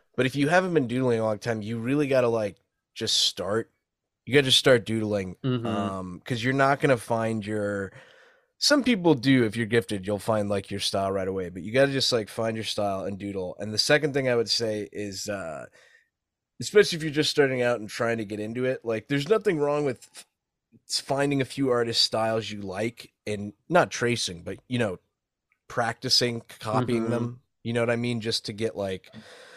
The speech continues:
Speaker 1: just to learn how to kinda get the flow of some things.
Speaker 2: For
Speaker 1: And,
Speaker 2: sure.
Speaker 1: uh, yeah. Most
Speaker 2: Yeah.
Speaker 1: def.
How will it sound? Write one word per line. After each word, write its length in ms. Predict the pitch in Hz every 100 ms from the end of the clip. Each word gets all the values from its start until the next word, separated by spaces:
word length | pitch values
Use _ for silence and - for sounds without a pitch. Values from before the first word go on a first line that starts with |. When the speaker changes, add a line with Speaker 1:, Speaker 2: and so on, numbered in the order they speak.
| - - -
Speaker 1:
just 200 | 240 -
to 80 |
learn 200 | 208 190 175
how 100 | 156
to 80 |
kinda 240 | 139 143 131
get 200 | 120 -
the 80 | 110
flow 340 | - 110 113
of 100 | 110 -
some 220 | 110 107
things. 520 | 117 107 104 101 -
Speaker 2:
For 140 | 139
Speaker 1:
And, 0 |
Speaker 2:
sure. 340 | 113 104 120 107
Speaker 1:
uh, 380 | 101 85 73 65 -
yeah. 260 | 120 - - _ _ _ _ _ _ _ _ _
Most 220 | - 131 120
Speaker 2:
Yeah. 20 |
Speaker 1:
def. 300 | 160 -